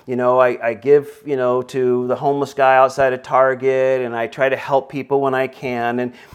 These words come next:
you know, I think most of us, y-, you know, look at that, and we look at the, you know, religious works and say, "Well, yeah, um, that's good and fine and right and great and all that, but,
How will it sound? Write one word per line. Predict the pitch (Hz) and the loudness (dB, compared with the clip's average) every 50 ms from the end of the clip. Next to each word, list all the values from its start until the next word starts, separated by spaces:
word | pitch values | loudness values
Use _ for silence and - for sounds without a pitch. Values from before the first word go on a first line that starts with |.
| - - _ | -20 -14 _
you | - 220 | -4 0
know, | 208 185 185 180 - - | 2 2 2 2 0 -2
I | - - | -6 -4
think | - 202 190 151 - - - | -2 -2 -4 -4 -6 -14 -10
most | 151 151 160 170 170 - - | -6 -2 -2 -2 -2 -4 -4
of | 151 139 | -2 0
us, | 139 135 139 - - _ _ - | 0 0 -2 -6 -18 _ _ -14
y-, | 135 123 - - | -14 -12 -8 -4
you | 147 139 | -2 0
know, | 131 131 | 0 2
look | 139 143 147 143 | 2 2 2 0
at | 156 139 - | -2 -4 0
that, | 131 131 131 131 127 - | 2 4 4 4 4 2
and | 127 127 | -2 -4
we | 123 131 | -2 -2
look | 135 139 135 | -2 -2 -2
at | 143 135 135 - | -2 -4 -4 -2
the, | 131 120 117 120 120 - _ _ _ _ _ | -2 -2 -2 -2 -4 -8 _ _ _ _ _
you | 123 131 123 | -8 -4 -4
know, | 123 120 | -2 -2
religious | 117 123 127 127 135 135 135 135 135 123 - 120 | -2 -2 -2 0 0 0 0 -2 -6 -10 -8 -4
works | 123 127 127 123 123 - | -2 -2 -2 -2 -6 -10
and | 127 117 | -14 -10
say, | - 139 131 131 | -6 -4 -4 -2
"Well, | 131 139 139 139 139 - 110 113 127 120 - 160 | 2 2 2 2 2 0 -4 -10 -18 -20 -16 -12
yeah, | 151 151 147 139 135 135 135 135 123 - - | -4 0 2 4 4 4 4 2 0 -2 -4
um, | 127 127 123 120 120 120 120 123 120 - _ | -6 -4 -2 -2 -2 -4 -6 -8 -10 -12 _
that's | - 143 147 147 - | -4 -2 -2 -2 -2
good | - - 185 180 170 190 190 | -2 2 4 4 4 4 2
and | 175 147 | -2 -6
fine | - - 151 143 147 151 160 175 175 | -4 -2 -2 0 0 -2 -4 -6 -6
and | 160 151 139 | -6 -4 -2
right | 139 127 131 135 147 139 - 123 | 0 2 2 2 0 -2 -4 -8
and | 131 127 117 | -8 -8 -4
great | 120 131 131 135 143 - | -2 0 2 2 0 -2
and | 139 127 | -2 0
all | 117 113 113 110 | 0 0 0 0
that, | 113 113 110 117 - - - | 0 0 2 2 0 0 0
but, | - 139 - - | 0 0 0 -2